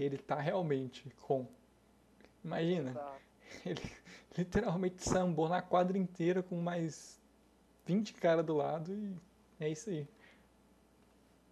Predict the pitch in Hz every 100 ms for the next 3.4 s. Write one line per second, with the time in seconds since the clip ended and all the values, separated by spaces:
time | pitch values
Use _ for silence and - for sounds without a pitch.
0 | _ _ _ _ _ _ _ _ - -
1 | _ _ - - - _ - - 147 160
2 | 208 156 135 165 151 151 214 165 156 160
3 | 151 - 131